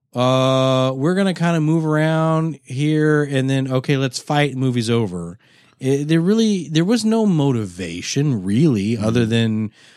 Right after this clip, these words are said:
Speaker 1: Apocalypse, w-, w-, what? He wanted to continue to live forever and
Speaker 2: Right.
Speaker 1: become more powerful for, for what?
Speaker 2: Right.
Speaker 1: To, to cleanse the world of his weapons, so what? People can't kill each other?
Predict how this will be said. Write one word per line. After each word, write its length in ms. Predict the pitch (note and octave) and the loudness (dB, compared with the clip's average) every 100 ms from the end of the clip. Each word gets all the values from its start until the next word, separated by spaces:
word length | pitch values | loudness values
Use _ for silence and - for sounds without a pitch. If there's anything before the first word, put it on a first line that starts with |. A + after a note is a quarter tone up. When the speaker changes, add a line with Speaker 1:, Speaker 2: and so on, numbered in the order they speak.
| _ | _
Speaker 1:
Apocalypse, 840 | G2 G2 A#2 A#2 - A2+ G#2+ - - | -8 -4 0 0 2 0 0 0 -2
w-, 720 | G2+ G2+ E2 - F#2 A2+ A2+ | -4 -8 -12 -18 -16 -10 -8
w-, 240 | A2 A2+ | -4 -2
what? 420 | G#2+ A2 F#2 - - | -2 -2 -4 -6 -6
He 180 | G2 | -4
wanted 380 | F#2+ G2+ G2 F#2+ | -4 -2 -2 -4
to 60 | - | -6
continue 540 | - G#2 G2 A2 G#2+ G#2 | -6 -4 -2 -2 -2 -2
to 100 | G2+ | -2
live 380 | G#2 A2 A2+ | -2 0 0
forever 540 | A2 G#2+ G#2 G#2+ B2 G#2+ | 0 0 2 2 2 2
and 120 | G2+ | 2
Speaker 2:
Right. 80 | G2 | 0
Speaker 1:
become 280 | G2 A#2+ G#2 | -2 0 0
more 220 | G#2 G#2 | 2 0
powerful 560 | - G#2 G2+ A2 - C#3+ | -2 -2 -2 -4 -6 -8
for, 320 | - C3+ C3 - | -2 -2 -2 -4
for 180 | C#3 | -2
what? 460 | C3 F3 A2+ F2 - _ | 0 2 0 -2 -20 _
Speaker 2:
Right. 260 | E2+ - - _ - | -20 -20 -20 _ -4
Speaker 1:
To, 160 | C3+ C3 | -2 -2
to 180 | - | -4
cleanse 380 | B2 D3 D3 D3+ | -4 0 2 2
the 80 | C#3+ | -2
world 320 | A2 A#2+ C#3 | 0 0 0
of 60 | B2+ | -2
his 120 | A2 | -4
weapons, 400 | G#2+ A2+ D#3 D3+ - | -4 -4 -2 -4 -2
so 100 | A#2 | -2
what? 240 | G#2+ F2+ | -2 -4
People 260 | B2 A#2+ A#2+ | -4 -4 -4
can't 300 | C3 A#2 - | -4 -4 -2
kill 220 | C#3 D3+ | 0 0
each 160 | D3+ E3 | 0 0
other? 280 | D#3 F3 | 0 0